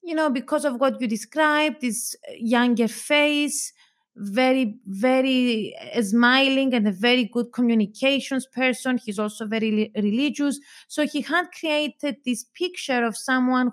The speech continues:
who is untainted, let's say. Of course, throughout, this comes into absolute contrast with the fact that he was the person closest to Mister Anastasiadis, a person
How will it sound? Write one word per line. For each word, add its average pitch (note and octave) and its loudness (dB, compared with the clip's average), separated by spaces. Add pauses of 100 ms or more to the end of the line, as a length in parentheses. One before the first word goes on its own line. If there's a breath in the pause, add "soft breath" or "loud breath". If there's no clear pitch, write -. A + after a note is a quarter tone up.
who B3 -4
is A#3+ 0
untainted, A#3+ -2
let's - -16
say. F3 -4 (440 loud breath)
Of - -2
course, D4 2 (260 soft breath)
throughout, C#4 0 (260)
this D#4 -2
comes E4 -2
into D#4+ -4
absolute D#4 -4
contrast D4+ -2
with C4+ -4
the B3+ -4
fact - -4
that D4 -2 (100)
he D#4 2
was D#4 0
the D4+ 0
person B3+ -2
closest F#3+ -4
to - -8
Mister F3 -6
Anastasiadis, F3+ -6
a A#3+ 0
person A3 -2